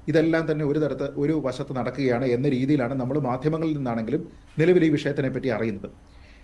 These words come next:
ഞാൻ പറയുന്നത് ഇതാണ് ഇവിടുത്തെ പ്രധാനപ്പെട്ട പ്രശ്നം. ഈ പാർട്ടിയുടെ ഉള്ളിലുള്ള ഒരു പ്രശ്നമോ പാർട്ടിയുടെ ഏതെങ്കിലും ഒരു നേതാവ് ഒരു, ആ,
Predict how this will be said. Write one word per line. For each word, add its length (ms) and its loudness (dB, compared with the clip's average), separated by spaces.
ഞാൻ 180 4
പറയുന്നത് 280 2
ഇതാണ് 380 4
ഇവിടുത്തെ 260 2
പ്രധാനപ്പെട്ട 480 -2
പ്രശ്നം. 340 -8
ഈ 140 4
പാർട്ടിയുടെ 600 2
ഉള്ളിലുള്ള 360 2
ഒരു 200 -2
പ്രശ്നമോ 400 -4
പാർട്ടിയുടെ 520 2
ഏതെങ്കിലും 440 2
ഒരു 100 0
നേതാവ് 480 0
ഒരു, 360 0
ആ, 100 -4